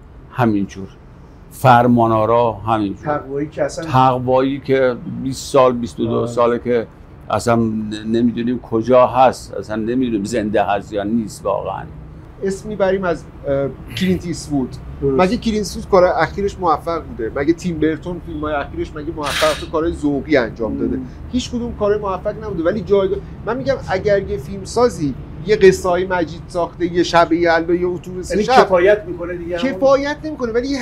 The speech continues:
Speaker 3: جایگاه حداقلی نباید براش تضمین بشه؟
Speaker 2: چرا؟ چرا؟ این کاملاً. یه سریال ساخت به نام سرنخ. شما ببینید این سریال سرنخ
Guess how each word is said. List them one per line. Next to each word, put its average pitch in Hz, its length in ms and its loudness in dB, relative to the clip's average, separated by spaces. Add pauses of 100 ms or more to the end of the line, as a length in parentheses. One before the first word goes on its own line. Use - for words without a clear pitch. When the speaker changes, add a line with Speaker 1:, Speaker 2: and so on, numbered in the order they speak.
(100)
Speaker 3:
جایگاه 220 360 2
حداقلی 220 600 0
نباید 277 180 -4
براش 220 160 -4
تضمین 202 480 -8
بشه؟ 196 220 -10
Speaker 2:
چرا؟ 170 300 2
چرا؟ 170 200 -14
این 175 200 -10
کاملاً. 151 440 0 (120)
یه 302 100 4
سریال 240 500 0
ساخت 240 240 -4
به 226 80 -4
نام 220 180 -4
سرنخ. 170 680 -4 (720)
شما 208 220 0
ببینید 240 340 0 (120)
این 247 60 -4
سریال 185 560 2
سرنخ 170 560 -4